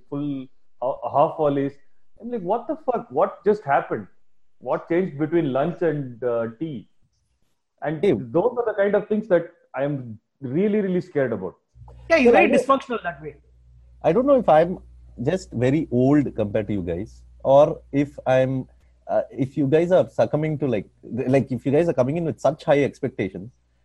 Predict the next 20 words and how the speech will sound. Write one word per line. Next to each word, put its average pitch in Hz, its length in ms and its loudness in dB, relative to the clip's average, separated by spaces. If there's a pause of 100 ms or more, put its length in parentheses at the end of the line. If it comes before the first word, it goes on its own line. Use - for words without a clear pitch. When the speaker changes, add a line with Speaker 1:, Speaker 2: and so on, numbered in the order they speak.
(140)
Speaker 2:
Shami 254 340 4
was 226 160 0
very 208 280 2
good 196 240 -2
in 190 100 0
England, 120 340 -2
man. 87 220 -18 (200)
Like, 135 180 -2
he 220 160 0
was 247 260 4
like, 175 320 2 (480)
come 226 120 4
on, 170 240 4 (140)
<laughs> - 140 -16
he, 226 320 6 (260)
you, 202 260 2
you're 214 140 6
looking 269 400 2
at 262 340 4 (480)
a, 160 220 8